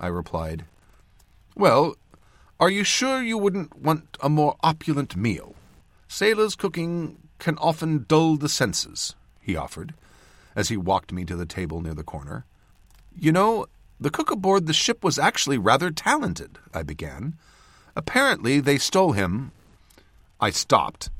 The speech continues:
as I was about to tell him that the pirate vessel I was on stole the cook from one of the Duke's ships. "From a very nice restaurant on one of the outer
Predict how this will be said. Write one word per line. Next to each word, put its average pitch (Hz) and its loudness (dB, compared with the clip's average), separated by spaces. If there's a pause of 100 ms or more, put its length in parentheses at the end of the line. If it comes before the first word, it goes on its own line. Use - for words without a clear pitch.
as 98 -6
I 117 0
was 117 -2
about 160 2
to 160 -8
tell 175 4
him 95 -4 (320)
that 151 -2
the 156 -2
pirate 220 2
vessel 143 2
I 127 6
was 120 0
on 98 -2
stole 170 2
the 165 -4
cook - -2 (240)
from 185 0
one 175 6
of 156 0
the 151 2
Duke's 113 0
ships. - -2 (760)
"From 254 4
a 254 4
very 233 4
nice - 0
restaurant 165 2
on 156 0
one 180 4
of 156 0
the 156 0
outer 151 4